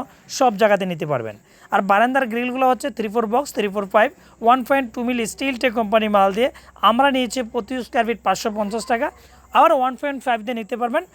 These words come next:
ছয়শো পঞ্চাশ টাকার মাধ্যমে। আর এই যে গ্যাপগুলো দিয়েছি, দুই ইঞ্চি তিন সুতা এবং দুই ইঞ্চি চার সুতার মতন গ্যাপগুলো পড়েছে।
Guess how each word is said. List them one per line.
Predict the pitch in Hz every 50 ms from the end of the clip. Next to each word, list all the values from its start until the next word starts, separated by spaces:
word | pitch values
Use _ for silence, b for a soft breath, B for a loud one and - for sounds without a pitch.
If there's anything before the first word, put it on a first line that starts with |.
| b b b
ছয়শো | - 220 208 - 233 208 208
পঞ্চাশ | 208 208 202 196 202 -
টাকার | - 196 180 175 165
মাধ্যমে। | 156 147 131 120 135 117 107 104 - - - - B B B B B B B B
আর | 208 196 185 170 175 -
এই | - 269 294
যে | 262 330 311
গ্যাপগুলো | 220 233 214 202 190 233 247 262
দিয়েছি, | 247 254 254 254 220 - 262 262
দুই | 214 226 226 208 220
ইঞ্চি | 233 226 208 269 220
তিন | - 262 254 240
সুতা | - - 269 226 311 330 403 480 - - - - - - - - B B B B B
এবং | 226 220 277 262 247
দুই | 220 240 240
ইঞ্চি | 226 202 254 226
চার | - 226 214
সুতার | - - 233 202 226 220
মতন | 220 208 220 220
গ্যাপগুলো | 190 170 180 185 180 170 190 214 214
পড়েছে। | 196 220 220 220 233 226 - - 277